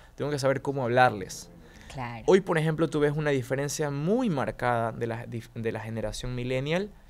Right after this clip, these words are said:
Speaker 1: y la generación centennial. ¿Ya? A los millennials sí nos importa mucho el planeta,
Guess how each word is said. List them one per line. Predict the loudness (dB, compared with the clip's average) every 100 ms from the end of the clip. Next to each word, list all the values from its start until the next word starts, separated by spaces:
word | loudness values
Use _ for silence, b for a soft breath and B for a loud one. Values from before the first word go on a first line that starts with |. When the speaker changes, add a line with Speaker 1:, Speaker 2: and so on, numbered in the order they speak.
| b b
Speaker 1:
y | -4
la | -4
generación | -2 -4 -4 -4 -4
centennial. | -4 -4 -2 -4 -4 -10 -12 B B B B B B -2
¿Ya? | 0
A | 2 2
los | 0
millennials | 2 2 4 4 2 -2
sí | -12 -8 -2 0 0
nos | 0
importa | -2 0 0 0
mucho | -2 -4 -4
el | -8
planeta, | -6 -4 -4 -2 -4